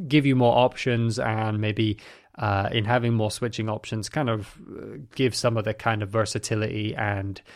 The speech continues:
greater, yeah, kind of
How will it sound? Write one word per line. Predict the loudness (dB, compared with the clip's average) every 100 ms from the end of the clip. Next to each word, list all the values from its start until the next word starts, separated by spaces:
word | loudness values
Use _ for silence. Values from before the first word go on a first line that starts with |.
| -20 _ _ _
greater, | -6 0 2 0 -2 0 0 0 -2 -8 _ _ _ -18 -10
yeah, | -6 -2 -4
kind | -4 -4 -4
of | -4 -8